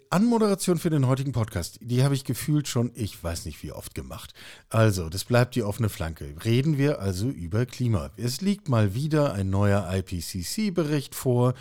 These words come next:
Er ist schlimmer denn je zuvor. Wir haben jetzt schon Meldungen darüber, dass es wahrscheinlich im Sommer in Indien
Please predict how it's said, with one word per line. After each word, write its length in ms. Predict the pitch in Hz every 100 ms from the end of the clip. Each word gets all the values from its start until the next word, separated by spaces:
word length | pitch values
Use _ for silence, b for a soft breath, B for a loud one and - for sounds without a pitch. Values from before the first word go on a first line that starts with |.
| B B
Er 160 | 180
ist 160 | 196 -
schlimmer 440 | - 113 113 120
denn 180 | 117 117
je 220 | 82 85
zuvor. 520 | - 117 107 127 67 - B B B
Wir 680 | 147 127 131 175 180 180 160 143
haben 640 | 135 156 160 156 160 160 -
jetzt 640 | - 131 123 170 - - -
schon 420 | 131 113 110 104
Meldungen 540 | 117 139 151 143 131
darüber, 560 | 131 160 165 170 160 156
dass 260 | 143 143 -
es 240 | 131 131
wahrscheinlich 720 | 120 110 - 131 135 135 -
im 240 | 113 98 87
Sommer 520 | 90 117 123 123 123 B B B B -
in 280 | 110 107
Indien 800 | - 135 139 127 123 123 120 117